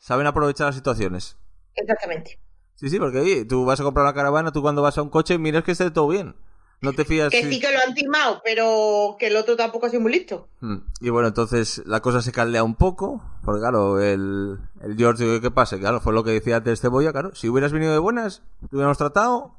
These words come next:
Speaker 1: de buenas. Viniste de malas para cojonar, pues quieres solucionarlo peleando, pues se ponen a pelear. Y vemos esta escena que es lo que os decía yo antes, ahí vemos que el Brad Pitt estaba calentando mientras estaba recibiendo hostias. El Brad
Speaker 2: Es
Speaker 1: Pitt
Speaker 2: genial
Speaker 1: calentando.
Speaker 2: esta parte, porque le están pegando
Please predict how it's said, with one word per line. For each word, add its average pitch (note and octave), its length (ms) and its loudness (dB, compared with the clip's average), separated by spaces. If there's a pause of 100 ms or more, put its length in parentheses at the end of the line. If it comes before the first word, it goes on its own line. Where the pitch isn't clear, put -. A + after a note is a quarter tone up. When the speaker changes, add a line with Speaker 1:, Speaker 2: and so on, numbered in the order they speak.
(120)
Speaker 1:
de C#3+ 120 -4
buenas. A2 460 0
Viniste B2+ 300 -2
de C#3+ 80 0
malas D3+ 340 0
para C#3+ 160 2
cojonar, D#3+ 640 0 (400)
pues A#2 220 0
quieres D#3 240 2 (120)
solucionarlo D3+ 440 0
peleando, F3 320 -2
pues B2+ 120 0
se G#2+ 200 0
ponen A#2+ 220 4
a A2+ 60 0
pelear. F#2+ 320 0 (460)
Y G#2 100 -4
vemos A2+ 240 2
esta A2+ 180 -2
escena A2+ 280 0
que F2+ 220 -2
es F#2 140 -4
lo G#2 140 2
que G2+ 80 -2
os G2+ 60 2
decía G2+ 260 0
yo G#2 120 4
antes, A#2 340 0
ahí F#2+ 340 -2 (320)
vemos A2+ 220 0
que A2 200 2
el G#2+ 280 0
Brad A#2 200 2
Pitt D#3+ 200 -2
estaba A2+ 240 0
calentando B2 500 0
mientras A#2 280 0
estaba C3 220 2
recibiendo B2+ 420 0
hostias. F3 560 -2 (480)
El B2+ 120 -2
Brad C3 160 2
Speaker 2:
Es D#4 120 0
Speaker 1:
Pitt A4+ 80 2
Speaker 2:
genial G#4+ 160 2
Speaker 1:
calentando. F#4 360 0
Speaker 2:
esta A3+ 40 -12
parte, C#4+ 340 0
porque B3 220 2
le A#3+ 80 2
están D4 280 -4
pegando E4 540 2